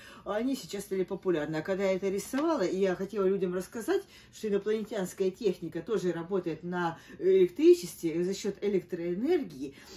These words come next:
мне никто не верил. Это прям такая огромная махина, они какие-то размером с небольшой самолёт, и такие прямо махины могут за счёт электро летать. Это что там такое рассказываешь?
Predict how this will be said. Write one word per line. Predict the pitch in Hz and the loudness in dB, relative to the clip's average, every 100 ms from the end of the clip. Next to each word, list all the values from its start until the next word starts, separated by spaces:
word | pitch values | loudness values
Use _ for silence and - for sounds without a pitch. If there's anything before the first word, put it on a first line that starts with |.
| - | -16
мне | - 220 403 | -6 -2 0
никто | 311 - | -2 -2
не | 320 302 | 0 0
верил. | 180 160 143 151 | 0 0 0 -4
Это | 269 | -4
прям | 269 415 403 | -2 0 0
такая | 277 - 294 247 | -2 -2 0 0
огромная | 196 208 247 214 | 0 -2 -4 -2
махина, | 190 180 - 302 196 - - - | -2 -4 -2 -2 -2 -6 -12 0
они | 185 190 190 208 196 170 151 | 2 2 0 0 4 4 2
какие-то | - 190 185 190 | -4 -6 -4 0
размером | 190 180 196 180 | 0 0 0 0
с | 160 | -2
небольшой | 185 180 175 185 | 0 2 2 0
самолёт, | - 185 226 349 285 | 0 -4 2 2 2
и | |
такие | 208 220 - 277 | -4 -4 -4 -2
прямо | 262 247 233 - - | -2 -2 -4 -10 -10
махины | 220 254 339 320 | -6 4 4 4
могут | 214 214 202 | 0 -2 -4
за | |
счёт | 208 240 226 | -4 -6 -6
электро | 214 - 240 | -8 -6 -6
летать. | 233 214 143 143 | -4 -4 -6 -6
Это | 165 - | -8 -10
что | - | -16
там | - 214 | -12 -12
такое | 202 208 202 | -12 -8 -6
рассказываешь? | 196 - 139 147 123 - | -6 -8 -10 -8 -10 -12